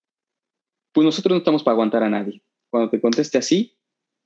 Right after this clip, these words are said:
cinco preguntas, ¿sabes qué? Muchas gracias por tu tiempo", y te levantas y te vas.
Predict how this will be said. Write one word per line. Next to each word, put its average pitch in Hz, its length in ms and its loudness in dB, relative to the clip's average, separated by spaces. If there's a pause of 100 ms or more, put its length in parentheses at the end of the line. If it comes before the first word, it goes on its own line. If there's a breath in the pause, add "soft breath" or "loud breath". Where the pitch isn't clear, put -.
(160)
cinco 175 340 0
preguntas, 147 720 0
¿sabes 135 340 0
qué? - 280 -2
Muchas 131 300 -2
gracias 160 720 -2
por 120 140 -4
tu 113 140 -2
tiempo", 160 560 0 (340)
y - 100 -4
te 107 80 2
levantas 113 400 0
y 117 40 -6
te - 120 -4
vas. - 400 -10